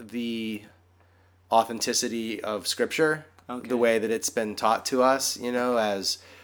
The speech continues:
Speaker 1: uh, the divinely inspired Word of God, um,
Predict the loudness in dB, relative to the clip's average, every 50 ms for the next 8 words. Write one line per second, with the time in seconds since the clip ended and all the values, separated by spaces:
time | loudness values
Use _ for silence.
0 | -20 _ -6 -4 -2 0 0 0 0 -2 -4 -6 -6 -6 -6 -2 0 0 0 0
1 | 0 -2 -4 -4 -4 -2 0 0 2 2 2 0 0 0 -2 -2 -2 -2 -2 0
2 | 2 4 4 4 4 4 2 2 0 -4 -10 -16 -20 -20 -20 _ _ -12 -8 -6
3 | -6 -6 -6 -8 -10 -14 -18